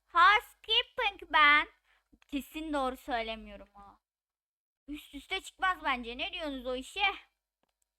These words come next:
Ee, havalandıralım.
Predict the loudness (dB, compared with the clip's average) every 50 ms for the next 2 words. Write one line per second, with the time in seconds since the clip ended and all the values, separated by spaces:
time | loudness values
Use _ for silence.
0 | _ _ _ _ _ _ _ _ _ _ _ _ _ _ _ _ _ _ _ _
1 | _ _ _ _ _ _ _ _ _ _ _ _ _ -16 -14 -14 -14 -12 -10 -6
2 | -4 -2 0 2 2 2 2 2 0 -6 -8 -8 -8 -8 -12 -16 -20